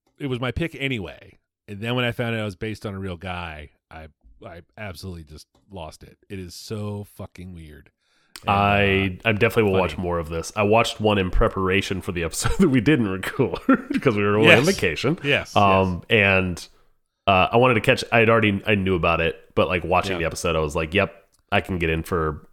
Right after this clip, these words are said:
Speaker 2: it doesn't, I, I didn't imagine the show was gonna be a twenty-four episode run. It's an H B O thing.
Speaker 1: Yeah.
Speaker 2: Um, so ten
Speaker 1: Yeah.
Speaker 2: is probably the right amount of the show that I'm willing to
Speaker 1: Ten is
Speaker 2: jump in, jump all in on.
Speaker 1: exactly right. And I will say, uh, uh, as a as perhaps a,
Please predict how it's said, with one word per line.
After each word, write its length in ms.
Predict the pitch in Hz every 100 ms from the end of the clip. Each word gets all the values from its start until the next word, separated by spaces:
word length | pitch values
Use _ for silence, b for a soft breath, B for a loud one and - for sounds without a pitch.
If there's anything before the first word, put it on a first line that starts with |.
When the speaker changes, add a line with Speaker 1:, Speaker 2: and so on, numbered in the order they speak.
| _ _ _
Speaker 2:
it 140 | 92 98
doesn't, 240 | 113 98 - B B
I, 80 | - - b b
I 40 | 117
didn't 180 | 143 139
imagine 360 | 120 117 120
the 80 | 117
show 200 | - 117
was 140 | 113
gonna 180 | 107 117
be 140 | 107 113
a 60 |
twenty-four 440 | - 120 113 117 113
episode 400 | 113 - 117 110
run. 320 | 113 113 107
It's 120 | 110 104
an 60 |
H 180 | 101 -
B 140 | 101
O 100 | 98
thing. 360 | 98 110 104 101 - _ _ _
Speaker 1:
Yeah. 180 | 90 80
Speaker 2:
Um, 220 | 73 69 - _ -
so 180 | 90
ten 320 | 85 - 110 92
Speaker 1:
Yeah. 40 |
Speaker 2:
is 100 | 90 -
probably 280 | 101 87 87
the 100 | 87
right 180 | 90
amount 260 | 87 82 80
of 60 | 78
the 80 |
show 460 | 80 - 80 73 73 - _ _
that 100 | 90
I'm 100 | 78
willing 220 | 78 78
to 80 | 76
Speaker 1:
Ten 100 | 76
is 60 | 87
Speaker 2:
jump 180 | 78
in, 200 | 82 76
jump 200 | 87 80
all 160 | 76 73
in 80 | 73
on. 60 | 113
Speaker 1:
exactly 840 | 98 90 90 101 101 101 - 101
right. 220 | 90 85
And 120 | 90 98
I 80 |
will 200 | 107 156 170
say, 520 | 120 95 87 85 - _
uh, 500 | 92 87 85 82 82 71 _ _
uh, 400 | 90 82 80 87 -
as 280 | 104 95
a 180 | 92 90 82 _ _ _ _ _
as 140 | 87 78
perhaps 380 | 95 107
a, 60 | 101